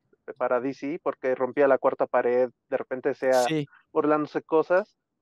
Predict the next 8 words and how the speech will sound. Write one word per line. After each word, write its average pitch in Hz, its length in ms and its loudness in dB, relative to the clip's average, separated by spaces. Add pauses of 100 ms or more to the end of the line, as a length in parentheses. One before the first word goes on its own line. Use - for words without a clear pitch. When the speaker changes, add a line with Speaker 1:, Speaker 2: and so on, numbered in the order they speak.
(720)
Speaker 1:
y 180 440 0
de 143 140 0
repente 180 280 -2
la 190 100 4
meten 175 340 -2
en 151 140 -8
Suicide 175 360 -2
Squad 165 420 0